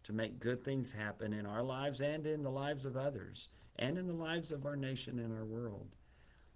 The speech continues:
It's just to say that ultimately the Lord is God. "Blessed is the nation whose God is the Lord." Finishing out Psalm thirty-three, verse eighteen, "But the eyes of the Lord are on those who fear him,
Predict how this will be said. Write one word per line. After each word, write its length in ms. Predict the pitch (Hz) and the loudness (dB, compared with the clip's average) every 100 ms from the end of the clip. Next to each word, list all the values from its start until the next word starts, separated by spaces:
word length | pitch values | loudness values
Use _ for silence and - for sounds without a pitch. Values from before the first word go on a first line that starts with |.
| - - | -18 -8
It's 180 | - - | -2 0
just 420 | - 110 127 - | 4 8 8 8
to 100 | 120 | 8
say 400 | - 101 95 98 | 8 8 4 2
that 260 | 95 92 - | 0 -4 0
ultimately 960 | 107 110 113 101 92 90 92 95 98 - | -2 0 0 0 -2 -6 -6 -6 -8 -8
the 80 | 104 | -4
Lord 440 | 110 123 123 113 101 | 0 4 8 8 6
is 200 | 98 - | 4 4
God. 380 | 85 - - | 2 -10 -12
"Blessed 560 | 92 95 113 - 104 104 - - - | -2 4 8 8 6 -6 -14 -20 -4
is 180 | 104 98 | 2 2
the 80 | 104 | 2
nation 540 | 101 98 - 104 98 | 0 0 -2 -2 -2
whose 220 | 101 95 - | -2 -2 -2
God 560 | 107 98 87 82 90 - - - | 0 0 -4 -8 -12 -16 -20 -8
is 480 | - 95 85 87 - - - | -2 -2 -2 -2 -4 -6 -8
the 100 | 101 | -4
Lord." 520 | 95 110 95 87 98 - - - - - - - - | -2 -2 -2 -6 -12 -16 -20 -20 -20 -20 -20 -14 -10
Finishing 500 | - 127 123 - 127 | 0 4 4 4 4
out 200 | 127 123 | 4 6
Psalm 260 | - 117 117 | 6 4 2
thirty-three, 580 | 123 120 117 117 117 117 | 4 4 2 2 2 2
verse 300 | 110 113 113 | 2 2 2
eighteen, 500 | 113 - 117 113 110 | 0 0 0 2 2
"But 180 | 107 | 0
the 140 | 113 95 | 0 0
eyes 600 | 110 117 127 131 135 - | 2 4 4 6 8 8
of 200 | 131 113 | 8 2
the 80 | 113 | 2
Lord 340 | 113 113 117 | 6 6 6
are 160 | 104 - | 4 2
on 240 | 113 110 | 0 2
those 300 | 107 110 107 | 2 4 4
who 80 | 123 | 2
fear 300 | - 104 90 | -2 -2 -2
him, 320 | 87 87 | -6 -8